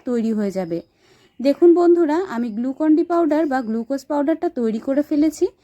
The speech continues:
একদম ঠিক বাজারের দোকানের মতন গ্লুকন ডি পাউডার বা গ্লুকোজ পাউডার তৈরি হয়ে গেছে। আর কতটা সুন্দর দেখতে লাগছে আপনারা দেখেই বুঝতে পারছেন। আপনারা যদি এই গ্লুকন ডি বা গ্লুকোজ পাউডারটা জলে গুলে কাউকে খেতে দেন, সে কিন্তু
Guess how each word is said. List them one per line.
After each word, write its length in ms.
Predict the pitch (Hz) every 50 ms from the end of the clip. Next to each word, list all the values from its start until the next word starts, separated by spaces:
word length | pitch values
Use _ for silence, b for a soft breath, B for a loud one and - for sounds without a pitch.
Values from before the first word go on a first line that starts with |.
| b b b b b -
একদম 360 | 277 285 294 277 294 370 370 392 381
ঠিক 160 | 370 381 349 330
বাজারের 440 | 285 247 233 220 254 262 285 311 254 220
দোকানের 420 | 233 233 - 262 269 277 294 302 311
মতন 320 | 330 320 320 320 285 294 311 294
গ্লুকন 400 | 233 233 240 240 240 294 302 302
ডি 100 | 302 320
পাউডার 380 | 311 330 320 330 311 262 277 302
বা 120 | 269 262 262
গ্লুকোজ 380 | 220 220 214 214 214 - 269 262 -
পাউডার 360 | - 311 311 311 247 285 320 339
তৈরি 260 | 269 240 226 226 226 208
হয়ে 200 | 208 208 196 185
গেছে। 280 | 185 185 180 - - 185 185 b b b b b b b -
আর 120 | - 269 277 -
কতটা 360 | 226 226 233 277 285 311 339
সুন্দর 360 | 330 - - 311 311 320 349 320 269
দেখতে 300 | 285 294 - _ - 339
লাগছে 360 | 330 339 349 330 311 - 277 285 320 330
আপনারা 360 | 247 220 - 220 226 214 233 202 196
দেখেই 300 | 226 240 233 - 320 320
বুঝতে 280 | 294 330 330 - - 349
পারছেন। 420 | - 339 330 311 - - 349 392 494 b b b b b b b b
আপনারা 400 | - 294 294 - 320 349 349 370 359
যদি 280 | 370 381 370 320 330 349 - -
এই 140 | - 302 302
গ্লুকন 420 | 262 269 277 311 302 - 339 349 339 311
ডি 120 | 294 294 311
বা 140 | 277 269 262
গ্লুকোজ 400 | 226 226 226 226 - 269 277 277 _
পাউডারটা 500 | - 311 311 294 339 330 320 - - 285 311 262 -
জলে 260 | 254 247 254 285 320
গুলে 260 | 302 330 330 320 311 311 330 -
কাউকে 280 | 240 214 214 - 262 254
খেতে 320 | - - 262 262 262 311 302
দেন, 200 | 277 262 262 294 349 - _
সে 180 | - - 320 320
কিন্তু 280 | 302 339 339 339 349